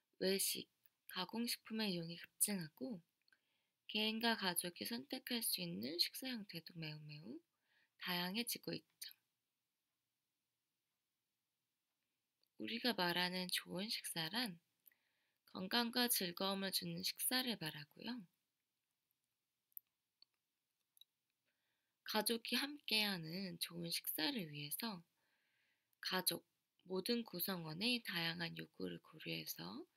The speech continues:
식사를 계획하고 선택하는 것이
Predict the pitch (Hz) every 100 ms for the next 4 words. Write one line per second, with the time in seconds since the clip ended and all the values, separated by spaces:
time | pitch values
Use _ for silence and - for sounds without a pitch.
0 | _ _ _ _ _ _ - - 226 214
1 | 208 - 165 165 - 160 - 240 294 294
2 | 285 - 190 165 160 151 - 247 285